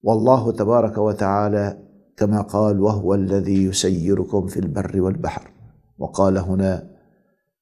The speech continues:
"قل من يكلأكم بالليل والنهار من الرحمن، لا تنسوا الرحمن".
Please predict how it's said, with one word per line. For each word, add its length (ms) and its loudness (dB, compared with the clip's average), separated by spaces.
"قل 180 4
من 240 2
يكلأكم 720 0
بالليل 680 0
والنهار 720 0
من 120 -2
الرحمن، 800 -2
لا 160 6
تنسوا 460 -4
الرحمن". 560 -16